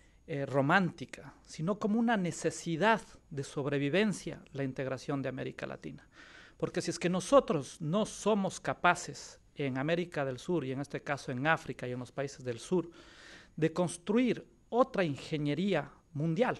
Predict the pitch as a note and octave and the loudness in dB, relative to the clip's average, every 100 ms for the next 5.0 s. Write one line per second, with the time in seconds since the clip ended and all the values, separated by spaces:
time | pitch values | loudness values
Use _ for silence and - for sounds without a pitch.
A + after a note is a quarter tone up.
0 | - - F#3 G3+ C4+ C#4 - G3+ A#3 A3+ | -6 -4 -2 0 2 0 0 -2 -2 -2
1 | - G#3 G3 G#3 - - E3+ - D3+ D3+ | 0 -2 -2 -4 -6 -6 -6 -6 -8 -6
2 | D3+ - F3+ E3+ E3+ D3+ C#3 E3+ E3+ D3 | -6 -4 -6 -4 -6 -4 -4 -2 -2 -2
3 | D#3 C3+ C#3+ G3+ G#3 C#3+ - C#3 C3+ - | -2 0 2 2 2 0 -4 -8 -8 -4
4 | F3+ F#3 D3 C#3 C3+ A#2+ - F#3 A#3 | 0 2 0 -2 -2 -2 0 0 0